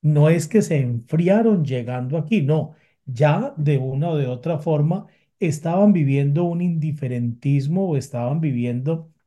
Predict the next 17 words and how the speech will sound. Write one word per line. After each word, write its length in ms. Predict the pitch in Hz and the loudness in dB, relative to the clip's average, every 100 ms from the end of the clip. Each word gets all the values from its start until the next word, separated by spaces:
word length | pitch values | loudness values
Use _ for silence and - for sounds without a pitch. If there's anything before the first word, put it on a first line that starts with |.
| - | 0
una 200 | 175 170 | 0 0
cierta 640 | 160 170 170 165 160 170 | 0 2 2 0 0 -2
resequedad 1200 | 156 143 131 - 139 - - 127 120 123 139 156 | 0 0 0 -2 -4 -4 -6 -4 -2 0 2 2
en 240 | 156 143 127 | 2 2 0
la 140 | 120 | -2
vida 580 | 120 160 160 160 156 156 | 0 0 2 0 0 -4
espiritual. 1080 | 143 113 - - 180 196 170 160 143 170 208 _ _ _ | -10 -10 -6 -2 0 0 0 2 2 0 -4 _ _ _
De 220 | - 180 | -2 0
pronto 840 | 151 143 131 127 117 170 175 196 - - | 2 2 0 0 -2 -2 -2 -4 -12 -10
no 560 | 185 156 147 143 139 143 | -4 0 2 4 2 0
lo 760 | 156 165 165 170 170 190 196 | 2 2 2 0 -4 -10 -12
vivieron 1080 | 180 156 131 131 127 143 185 175 139 131 123 | -8 -4 -2 -2 0 0 2 0 -2 -4 -6
totalmente 640 | - 123 127 123 143 143 160 | -8 -6 -4 -2 0 0 0
en 80 | |
la 80 | 143 | -2
Iglesia 400 | 120 117 113 156 | -4 -6 -6 -6
Católica 800 | 151 143 127 120 143 147 175 175 | -2 -2 0 0 0 0 -4 -6